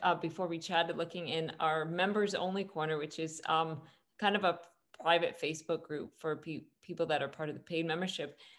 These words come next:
And, uh, we love seeing your posts. And I saw so many different posts of, of, of different things, of you in the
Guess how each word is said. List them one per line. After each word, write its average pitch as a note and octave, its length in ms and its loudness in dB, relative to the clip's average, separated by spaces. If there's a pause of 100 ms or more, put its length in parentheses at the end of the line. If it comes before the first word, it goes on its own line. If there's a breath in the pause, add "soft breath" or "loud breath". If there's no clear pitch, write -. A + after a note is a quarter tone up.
(120)
And, F#3+ 420 8
uh, F#3 300 10
we G#3 120 8
love F#3+ 600 8
seeing F#3 320 0
your E3+ 100 4
posts. F3 400 2
And E3+ 160 0
I E3 140 6
saw F3 240 4
so F3+ 240 0
many F3+ 200 0
different F3+ 360 -4
posts G3+ 400 0
of, D3+ 340 0 (320)
of, D3+ 420 4 (100)
of D3 240 4
different F3 340 -2
things, G#3+ 400 2
of D#3 160 -6
you E3+ 500 -2 (420 soft breath)
in F#3 220 2
the A#2 220 -4